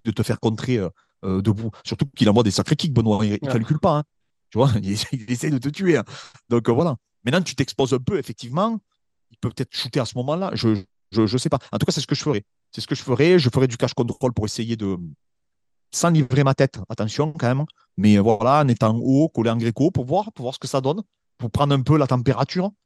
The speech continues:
Speaker 1: tu vois. Et après, ben, le, quand je rentre dans mon coin, expliquer, du coup, un peu comme a fait Volca avec, euh,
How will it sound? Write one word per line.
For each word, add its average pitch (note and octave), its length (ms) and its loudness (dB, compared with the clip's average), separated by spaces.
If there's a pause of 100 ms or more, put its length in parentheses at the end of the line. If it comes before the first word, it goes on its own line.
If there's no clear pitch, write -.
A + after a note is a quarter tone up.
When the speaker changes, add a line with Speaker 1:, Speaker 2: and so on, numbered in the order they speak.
(240)
Speaker 1:
tu - 80 -8
vois. D3 180 4
Et B2 80 2
après, G#2 240 2
ben, C3+ 180 4
le, G#2 280 2 (220)
quand A#2+ 140 0
je A2+ 100 -4
rentre A2+ 220 -4
dans A2 100 -2
mon A2 200 -2
coin, D3 180 0
expliquer, C3 520 -6
du A2 120 -10
coup, - 120 0
un C#3+ 40 2
peu - 80 0
comme E3 140 2
a D#3 60 4
fait D3+ 120 0
Volca C#3+ 300 4
avec, A#2+ 240 0
euh, G#2+ 180 2